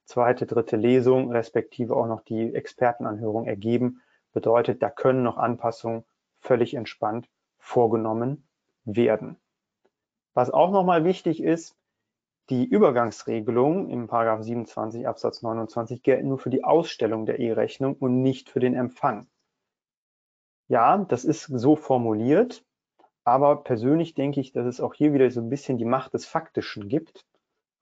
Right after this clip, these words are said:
Und die sagt nun mal, wenn der Empfänger sagt, „Ich kann eine elektronische Rechnung nicht empfangen“, obwohl ich es müsste,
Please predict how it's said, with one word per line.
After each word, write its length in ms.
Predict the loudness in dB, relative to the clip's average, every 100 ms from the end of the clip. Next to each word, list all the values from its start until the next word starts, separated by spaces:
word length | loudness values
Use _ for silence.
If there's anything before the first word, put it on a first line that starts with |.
| _ -4
Und 60 | 0
die 80 |
sagt 320 | 4 4 2 -2
nun 100 | 2
mal, 220 | 2 2
wenn 100 | 2
der 100 | 0
Empfänger 460 | -2 -2 0 0
sagt, 260 | 0 -2 -4
„Ich 140 | -12
kann 220 | -4 -2 0
eine 140 | 0
elektronische 580 | 0 -2 -2 -4 -4 -6
Rechnung 300 | -6 -4 -8
nicht 120 | -6
empfangen“, 640 | -8 -4 -2 -2 -2 -4 _ _ _
obwohl 260 | -4 2 4
ich 140 | 2
es 160 | -2 -2
müsste, 560 | 0 0 -2 -2 -2